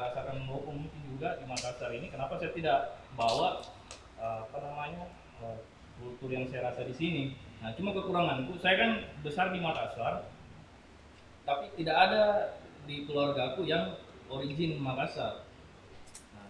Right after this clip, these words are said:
mereka justru campuran, tapi besarnya di Makassar. Jadi, nah, kita, eh, nggak usah ter-, misalnya terlalu jauh sampai ke bahasa Makassar. Bahasa sehari-hari kita saja itu kedengarannya seperti dunia ketiga kalau di Jakarta. Nggak perlu kita pakai bahasa Makassar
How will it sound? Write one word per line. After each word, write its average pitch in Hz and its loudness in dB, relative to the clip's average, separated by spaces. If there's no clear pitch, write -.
mereka 160 0
justru 165 -4
campuran, 131 0
tapi - -6
besarnya 143 0
di 139 -6
Makassar. 139 -2
Jadi, 170 0
nah, - 4
kita, - 4
eh, 139 -2
nggak 139 2
usah 185 2
ter-, 160 -2
misalnya 170 0
terlalu 143 2
jauh 160 4
sampai 147 -2
ke 139 -6
bahasa 135 2
Makassar. 151 0
Bahasa - 2
sehari-hari 139 4
kita 196 4
saja 151 2
itu 165 -2
kedengarannya 165 6
seperti 147 -4
dunia 139 -2
ketiga 185 0
kalau 135 0
di 131 -10
Jakarta. 139 -4
Nggak 135 0
perlu 196 0
kita - 0
pakai 156 0
bahasa 151 2
Makassar 151 0